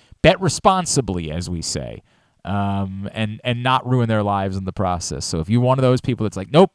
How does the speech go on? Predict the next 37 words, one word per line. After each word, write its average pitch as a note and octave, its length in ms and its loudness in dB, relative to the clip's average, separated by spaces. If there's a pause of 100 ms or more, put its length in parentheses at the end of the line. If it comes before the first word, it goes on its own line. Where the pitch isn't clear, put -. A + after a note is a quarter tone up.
the A2 140 -2
app D3 240 2
is F#2+ 120 -2
bad C#3 280 2
news D3+ 300 0
for C#3+ 80 -10
me, D3 200 -2
I A#2+ 100 -2
can't - 400 -10
put D3+ 140 0
it C#3 60 0
on C3+ 80 -2
my A#2 140 0
phone," C#3+ 540 -2
no G#3 100 2
problem. E2+ 420 -2 (360)
You G2+ 60 -6
can A2 80 0
still C#3 200 4
go C3 140 4
down A2+ 180 0
and A2 100 -4
bet G#2 220 0
in G#2+ 80 -2
all G2+ 140 2
the G2 100 -2
other F#2 160 -2
ways D2 300 -4
in D2 80 -12
the C#2+ 40 -10
FanDuel D#2+ 400 -8
Sportsbook D#2 520 -8
when G2+ 260 -8
you're F#2+ 140 -4
ready E2+ 260 -8
to G#2 80 -10
spend, F2 440 -8